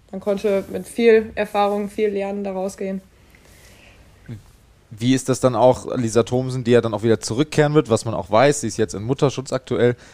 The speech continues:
Speaker 2: Ähm, wenn man weiß, man spielt Philosophie B jetzt in, in diesem Fall, äh, bei, bei Lisa Thomsen, dann bringt Ralf Bergmann vielleicht was Neues rein oder wird er dann gebrieft von Lisa Thomsen, dass er den Thomsen-Stil sozusagen coachen soll, damit ihr euch nicht umstellen müsst zur kommenden Saison oder wie kann man sich das vorstellen?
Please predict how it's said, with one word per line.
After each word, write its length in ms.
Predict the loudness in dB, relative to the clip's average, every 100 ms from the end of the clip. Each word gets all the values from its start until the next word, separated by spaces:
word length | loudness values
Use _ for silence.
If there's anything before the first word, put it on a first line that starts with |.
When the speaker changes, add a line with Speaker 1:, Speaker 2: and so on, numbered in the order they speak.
| -20 _ -4
Speaker 2:
Ähm, 480 | 2 4 4 0 -10 _ _ _ _ _ _ _ -20 -12 -4
wenn 140 | 2
man 200 | 2 4
weiß, 340 | 4 4 2
man 220 | -4 -6 -8
spielt 480 | -6 -2 -2 -4 -20 _
Philosophie 760 | -8 -2 -2 -2 -4 -2 -2 -4 _ -10 0
B 360 | 4 4 2
jetzt 220 | 0 -4
in, 120 | -6 -10
in 240 | -10 -6
diesem 240 | -4 -4
Fall, 400 | 0 4 6 4
äh, 120 | 4 2
bei, 440 | 4 6 6 4
bei 100 | 2
Lisa 240 | -2 0 0
Thomsen, 480 | 0 -2 -2 -6 -6 -18 _ 0
dann 280 | 0 -2 -8
bringt 180 | -4 2
Ralf 200 | 2 4
Bergmann 260 | 2 2
vielleicht 240 | -2 0 0
was 120 | -2
Neues 280 | 2 2 4
rein 180 | 2 4
oder 240 | 2 2
wird 140 | 2
er 60 | 2
dann 180 | 0 0
gebrieft 400 | -2 0 0 0
von 160 | -2
Lisa 200 | 2 2
Thomsen, 360 | 2 0 -4 0
dass 160 | 0 2
er 200 | 2 2
den 280 | 0 -2
Thomsen-Stil 760 | 2 0 0 -4 -8 -2 0 0
sozusagen 560 | -2 -4 0 2 2 2
coachen 400 | 2 0 -2 0
soll, 260 | 4 4
damit 240 | 4 0 2
ihr 100 | 2
euch 120 | 0
nicht 100 | -4
umstellen 400 | -4 0 2 0
müsst 160 | -2 -6
zur 100 | -2
kommenden 340 | -2 -2 -4
Saison 320 | -2 -2 -2
oder 200 | 0 0
wie 60 | -2
kann 160 | -6
man 80 | -6
sich 140 | -8 -10
das 120 | -6
vorstellen? 440 | -4 -4 -6 -6